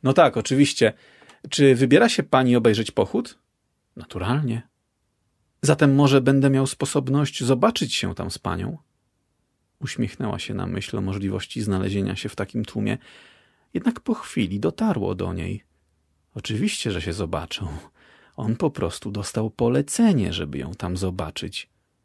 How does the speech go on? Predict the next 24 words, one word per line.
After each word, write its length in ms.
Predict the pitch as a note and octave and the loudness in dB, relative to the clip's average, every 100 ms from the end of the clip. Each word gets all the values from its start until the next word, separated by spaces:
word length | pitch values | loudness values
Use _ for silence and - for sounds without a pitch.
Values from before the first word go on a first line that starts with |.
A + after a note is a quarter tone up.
| _ _ _ | _ _ _
Popatrzyła 520 | A2+ - - G#2 G2 | -8 -6 -2 0 0
na 100 | F#2 | -4
Petera 400 | - A2 G#2 G2 | -6 -6 -4 -2
z 100 | F#2 | 0
nieskrywanym 680 | A2 E3 - D3 G#2+ G2+ G#2 | 0 -2 -2 -2 0 0 -2
przestrachem. 720 | - G#2+ - - F#2+ G#2+ G2 _ _ _ _ _ _ _ | -4 -6 -6 -8 -6 -6 -6 _ _ _ _ _ _ _
Jej 160 | A#2+ G#2 | -2 -2
wzrok 360 | G2 F#3 A#3 - | 0 -2 -2 -6
powędrował 600 | C3+ A#2+ A#2 B2+ B2 A#2+ | -4 0 2 2 2 2
na 140 | A2+ | 0
jego 200 | A2 G#2 | 0 0
lewą 340 | G2+ A#2+ A2+ G#2 | 2 2 2 -2
klapę, 560 | - B2 F#2+ - F#2+ - _ _ - | 0 -2 -2 -6 -14 -16 _ _ -6
gdzie 140 | G#2 | -6
powinien 380 | G2 F#2+ G2+ G2 | -4 -2 0 0
mieć 160 | F#2+ | -2
wpięty 420 | - - G2+ F#2+ G2+ | -6 -4 -4 -2 -2
znaczek 400 | A2 G2+ G#2 G#2 | -2 -2 -4 -2
z 80 | |
numerem 440 | G#2+ G#2 A#2 F#2 F2 | 0 2 2 0 -4
osobistym. 680 | - F#2 - - - A2 G#2+ _ _ _ _ _ _ | -8 -10 -10 -12 -12 -14 -16 _ _ _ _ _ _
Nie 120 | - | -10
było 300 | F#2+ C#3 F2 | 2 2 2
go. 160 | D2 - | -6 -12